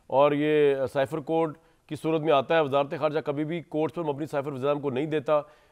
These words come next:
तो आप तो कैबिनेट में रहे, आप लोगों को पता नहीं था कि जो, जिस तरह अतर बनल्ला साहब बता रहे हैं, अ,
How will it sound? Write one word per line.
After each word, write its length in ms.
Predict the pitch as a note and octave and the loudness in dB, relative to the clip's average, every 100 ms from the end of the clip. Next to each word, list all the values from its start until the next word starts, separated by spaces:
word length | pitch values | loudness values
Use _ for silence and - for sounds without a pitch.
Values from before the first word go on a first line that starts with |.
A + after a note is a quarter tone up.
| _ | _
तो 60 | - | 6
आप 220 | D#3+ F#3+ | 8 8
तो 80 | A#3+ | 2
कैबिनेट 360 | F3+ E3 G3 A3 | 0 2 2 2
में 140 | G#3+ | 2
रहे, 240 | D3+ F#3 | 2 4
आप 220 | G#3+ F3+ F3 | 6 4 4
लोगों 140 | G#3 | 0
को 80 | G#3 | -2
पता 220 | D#3 D3+ | -2 -2
नहीं 100 | G3 | -2
था 120 | A#3+ | -4
कि 140 | A3+ G#3+ | -4 -2
जो, 240 | G#3+ G3+ | -2 -2
जिस 180 | D3 D3 | -6 -6
तरह 300 | F#3 F3+ D#3+ - | -2 0 -2 -6
अतर 160 | B2+ | -6
बनल्ला 280 | D#3+ D#3+ D#3+ | -4 -2 -2
साहब 200 | D3+ E3 | -2 -2
बता 260 | B2 A#2 C#3 | -2 0 2
रहे 140 | D#3+ | 4
हैं, 120 | C#3 | 2
अ, 1120 | C#3+ _ _ _ _ - B2+ C3 B2+ B2+ A#2 | -4 _ _ _ _ -4 2 4 4 2 0